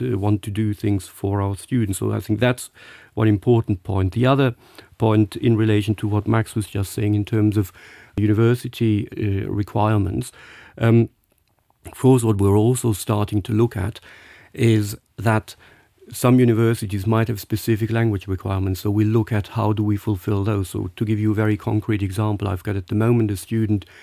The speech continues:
who's applying, uh, at a Dutch university, and because she's going to be studying in English, she will need to have a certain level of English. So we're now going to look at, well, how can we offer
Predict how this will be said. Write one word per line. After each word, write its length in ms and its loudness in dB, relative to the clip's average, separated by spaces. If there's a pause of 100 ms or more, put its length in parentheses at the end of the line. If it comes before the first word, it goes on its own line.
(320)
who's 220 0
applying, 560 0
uh, 260 0
at 120 -2
a 40 -4
Dutch 300 -4
university, 840 -4 (320)
and 260 0 (240)
because 320 -2
she's 220 -8
going 180 0
to 80 -6
be 100 -2
studying 400 -4
in 100 2
English, 440 0 (200)
she 180 -4
will 220 2
need 380 0
to 360 -2 (300)
have 180 -2
a 60 -4
certain 380 -2
level 240 -2
of 100 -2
English. 380 0 (380)
So 140 -4
we're 220 4
now 340 2
going 400 0
to 460 -2
look 240 0
at, 200 -6
well, 140 -2
how 240 0
can 240 -2
we 100 2
offer 460 -4